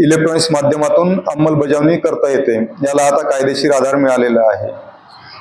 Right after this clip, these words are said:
आणि चौथी महत्त्वाची बाब म्हणजे जे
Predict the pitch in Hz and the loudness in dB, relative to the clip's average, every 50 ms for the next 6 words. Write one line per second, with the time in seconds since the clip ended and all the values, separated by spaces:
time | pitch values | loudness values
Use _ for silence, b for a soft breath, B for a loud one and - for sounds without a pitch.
0 | B - 127 135 143 151 156 165 160 156 160 151 151 156 165 160 156 151 151 151 | B -6 -4 0 0 2 2 2 2 0 0 0 2 0 0 2 0 0 0 0
1 | 160 156 156 160 156 - 151 151 151 151 151 147 143 127 147 151 156 160 156 - | 0 0 0 0 0 0 -2 0 0 0 0 0 0 0 2 2 2 0 -2 -6
2 | - - - - 175 135 127 151 156 156 160 165 | -14 -20 -8 -4 -2 0 0 0 0 2 2 2